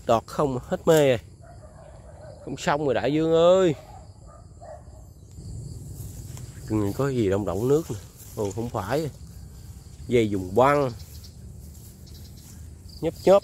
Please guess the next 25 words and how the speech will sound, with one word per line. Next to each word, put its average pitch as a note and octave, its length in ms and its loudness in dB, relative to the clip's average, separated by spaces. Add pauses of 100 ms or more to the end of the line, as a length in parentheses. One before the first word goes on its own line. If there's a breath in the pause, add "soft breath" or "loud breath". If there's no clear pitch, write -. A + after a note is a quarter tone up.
nước G#3 280 4
tính F3+ 160 -4
đâu D3+ 260 2 (160)
gỉ A#2 140 2
gỉ A#2+ 400 2
nhỏ C#3+ 120 4
nhỏ C#3 460 2
cũng B3 180 -6
đỡ. D#3+ 360 -4 (840)
Hết E3 180 -4
mồi G2+ 280 0
Vân A#2+ 120 0
ơi. B2 100 -4 (1400 loud breath)
Hết C#3 120 -16
mồi. F#2+ 240 -2 (640)
Nãy A#2 220 2
giờ A#2+ 60 4
mới C3 180 4
con D3+ 180 4
cần G#2 200 2
một G2 140 2
hết E3 160 -2
mồi G#2 200 4
đó. B2+ 60 4 (200)
<laughs> E3+ 80 6